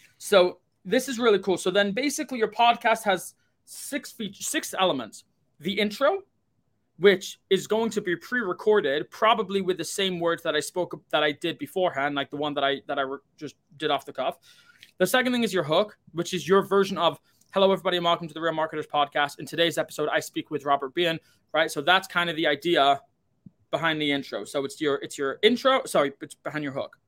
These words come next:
So it's your hook, which is pre-recorded. Your h-, one more time. It's your intro, which is pre-recorded. It's your,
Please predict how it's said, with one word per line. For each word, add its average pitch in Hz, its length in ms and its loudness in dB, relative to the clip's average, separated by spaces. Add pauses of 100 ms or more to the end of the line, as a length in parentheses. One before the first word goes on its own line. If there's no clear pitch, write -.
So - 120 -10
it's 147 140 -8
your 165 80 -4
hook, 262 240 4
which 262 120 -6
is 208 80 -10
pre-recorded. 131 580 -4 (340)
Your 170 180 2
h-, - 60 -12 (1120)
one 135 120 -10
more 131 40 -6
time. - 220 -10 (400)
It's 127 100 -6
your 185 120 2
intro, 247 360 4
which 262 160 -4
is 175 80 -12
pre-recorded. 160 640 -2 (880)
It's 170 180 0
your, 170 200 0